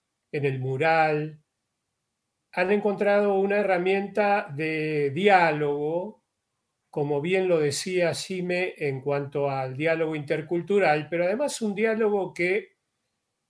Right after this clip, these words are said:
eh, como Luis estaba expresando, muestra que en el turismo y en la vida real de las comunidades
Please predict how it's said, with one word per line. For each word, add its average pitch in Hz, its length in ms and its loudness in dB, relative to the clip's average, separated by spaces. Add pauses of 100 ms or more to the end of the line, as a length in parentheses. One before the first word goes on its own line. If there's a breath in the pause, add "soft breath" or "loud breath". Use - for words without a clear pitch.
eh, 147 280 -2
como 151 440 -2
Luis 196 340 0
estaba 180 380 0
expresando, 151 1120 -4 (380)
muestra 220 680 0
que 165 760 -4 (480)
en 156 180 -6
el 147 140 -4
turismo 165 960 -2 (120)
y 196 480 -2 (320)
en 147 360 -2
la 135 480 -2
vida 160 680 2 (460 soft breath)
real 147 840 2
de 143 120 0
las 139 160 -4
comunidades 147 1080 -4